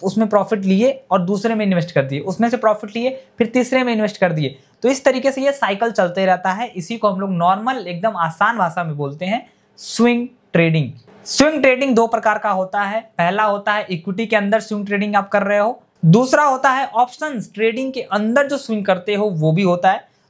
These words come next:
तो वो चीज़ें मैं आगे बताऊंगा। पहले मैं जो बेसिक बता रहा हूँ, इक्विटी के अंदर किस तरीके से आपको ट्रेड करना होता है and किस तरीके से लंबे समय वेट ना करके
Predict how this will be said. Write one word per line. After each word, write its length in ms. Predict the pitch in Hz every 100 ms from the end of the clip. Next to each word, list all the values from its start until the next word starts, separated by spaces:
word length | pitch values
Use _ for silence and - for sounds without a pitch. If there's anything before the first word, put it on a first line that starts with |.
| -
तो 80 | 185
वो 180 | 233
चीज़ें 240 | 269 262 269
मैं 160 | 269
आगे 280 | 190 185 202
बताऊंगा। 420 | 220 196 180 185
पहले 320 | 226 - 196 214
मैं 100 | 202
जो 100 | 185
बेसिक 340 | 165 160 220
बता 260 | 208 202 202
रहा 100 | 202
हूँ, 180 | 208
इक्विटी 300 | 170 180 165
के 120 | 196 185
अंदर 200 | 185 196
किस 240 | 202 196
तरीके 200 | 190 185
से 100 | 190
आपको 180 | 185 185
ट्रेड 300 | 175 170 165
करना 240 | 156 165
होता 280 | 180 170 180
है 200 | 196 - _ _ 170
and 120 | 180
किस 180 | 269 262
तरीके 240 | 240 240
से 100 | 233
लंबे 400 | 202 165 185 233
समय 380 | 233 226 233 226 - _ _ -
वेट 300 | 151 233 247
ना 160 | 247 240
करके 380 | 233 220 285